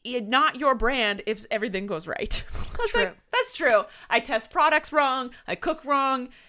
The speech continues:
Speaker 1: Everything with me. There's just something wrong." And you know what? It's just, I'm real. It's, I'm a one-woman production, plus my mom who sits there and tries to drink water and pets my dog.
Speaker 2: You drank it all.
Speaker 1: Okay,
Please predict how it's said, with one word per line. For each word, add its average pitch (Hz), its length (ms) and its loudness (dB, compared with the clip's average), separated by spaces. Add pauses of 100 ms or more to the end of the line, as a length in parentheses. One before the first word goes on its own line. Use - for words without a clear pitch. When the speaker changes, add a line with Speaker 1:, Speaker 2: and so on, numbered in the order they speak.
Speaker 1:
Everything 320 360 2
with 285 140 -6
me. 214 360 -6 (200)
There's 403 160 4
just 508 160 -2
something 494 200 2 (180)
wrong." 180 200 -4
And 226 80 -8
you 254 80 -6
know 294 140 -2
what? 359 140 2
It's 381 180 -6
just, - 340 -6 (280)
I'm 302 200 4
real. 339 520 2
It's, 294 280 2 (200)
I'm 285 180 6
a 311 60 4
one-woman 311 580 0
production, 254 640 0
plus - 300 0
my 214 100 0
mom 202 240 2
who 226 100 -6
sits 190 260 -6
there 196 240 2
and 165 200 -6 (260)
tries 220 280 4
to 208 60 -6
drink 202 240 -4
water 190 260 4
and 170 100 -6
pets 180 240 -10
my 185 80 -2
dog. 170 320 2 (320)
Speaker 2:
You 226 160 -8
drank 220 300 -2
it 175 80 -10
all. 147 280 -10 (840)
Speaker 1:
Okay, - 240 -8